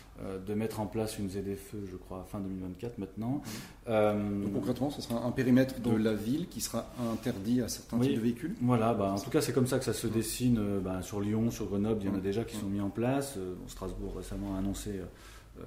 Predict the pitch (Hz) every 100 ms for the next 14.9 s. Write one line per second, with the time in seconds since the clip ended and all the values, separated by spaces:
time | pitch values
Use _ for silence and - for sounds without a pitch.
0 | - - - - 98 92 87 87 113 135
1 | - 95 98 107 104 127 147 110 104 120
2 | 104 - 107 110 113 117 110 - 123 123
3 | - - - - 98 104 104 101 101 98
4 | 127 135 123 120 107 110 104 - 139 156
5 | 92 - 107 104 107 101 117 143 139 123
6 | 107 104 104 107 98 - 95 104 101 98
7 | 110 139 151 156 - - - - 131 123
8 | 123 113 113 113 113 107 113 117 - 117
9 | - 113 135 165 127 113 101 104 - 101
10 | 98 95 95 104 104 98 - 92 90 147
11 | 175 - - - - 120 127 139 104 101
12 | - 131 135 107 104 113 107 110 120 -
13 | 92 101 98 98 101 98 104 101 - -
14 | - - 120 98 95 98 98 95